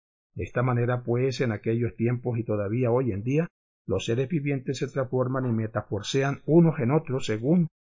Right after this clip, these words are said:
que ganen o pierdan en inteligencia o en estupidez. Y con eso afirmamos ahora haber alcanzado el término de nuestra disertación sobre el mundo, habiendo admitido en sí mismo todos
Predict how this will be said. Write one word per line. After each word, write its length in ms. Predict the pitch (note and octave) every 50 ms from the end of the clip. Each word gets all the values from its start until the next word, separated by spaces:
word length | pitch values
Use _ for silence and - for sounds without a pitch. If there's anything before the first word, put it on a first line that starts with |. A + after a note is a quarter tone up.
| _ _ _ _
que 140 | _ A#2+ G#2+
ganen 320 | A2+ C3 D3 E3+ F#3 F3+
o 100 | F3 D3+
pierdan 380 | - - C3+ C#3 C3+ D3 D3+ D3 -
en 140 | C#3+ B2+ A#2+
inteligencia 720 | A#2 - A2 G2+ G#2+ - - C3+ C#3 B2+ B2+ - C3 B2 -
o 260 | D#3+ C3+ C#3 C3 C3
en 220 | - C3+ A#2+ A#2+ A#2
estupidez. 560 | A#2 - - - G2+ A2 F#2+ F2+ E2+ - - - _ _ _ _ _ _ _ _ _ _
Y 160 | - D3+ D3
con 200 | D3+ G#3 F#3+ G#3
eso 280 | A3+ A3 - C#3+ C3+ C#3+
afirmamos 640 | D3 - - B2+ A#2+ A2+ C3+ D#3+ E3+ D#3 D3+ - -
ahora 380 | A#2+ A#2 C#3 E3 D3 A#2 A#2
haber 180 | A#2 A2 C#3+ D3
alcanzado 540 | C#3+ C3 - A#2+ A#2 A2+ - B2+ C3+ C#3 C#3
el 100 | A2 -
término 380 | - B2+ B2+ C3+ C#3 C3 B2+
de 80 | A2 G#2
nuestra 440 | A2+ B2 B2+ B2 - C3+ C3+ C3+ A2+ A#2+
disertación 760 | C#3 C#3 C#3 - D3+ C3+ - - D3 C3 - - C3 C3+ C3
sobre 240 | - - C3+ A#2+ G#2+
el 40 | G#2+
mundo, 380 | C3 F3+ A3 G#3+ F3+ - - - - _ _ _ _ _ _ _
habiendo 440 | - G2 G#2+ A#2+ C3+ D3 D3 C3+ D3
admitido 500 | D3+ D#3 D3+ C#3+ - C#3+ C#3 C#3 C#3+ C#3+
en 80 | C3 A#2
sí 160 | - B2 A#2+
mismo 340 | B2+ B2+ A#2+ C3 C3+ B2 -
todos 800 | - A#3+ A3 A3 G#3+ G3+ F#3 D#3+ D3+ D3+ D#3 D#3+ - - -